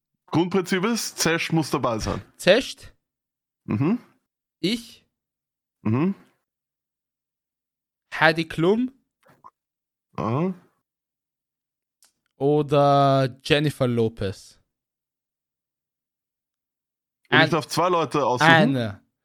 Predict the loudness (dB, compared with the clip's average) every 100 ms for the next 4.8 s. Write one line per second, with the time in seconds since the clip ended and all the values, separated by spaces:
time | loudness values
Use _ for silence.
0 | _ _ 2 4 4 0 0 0 0 0
1 | -2 -4 -10 _ -2 4 6 6 4 0
2 | 0 0 -2 -4 -2 2 2 2 2 6
3 | 6 6 2 0 -2 4 4 4 2 -2
4 | -2 -2 -4 -6 -8 -10 -12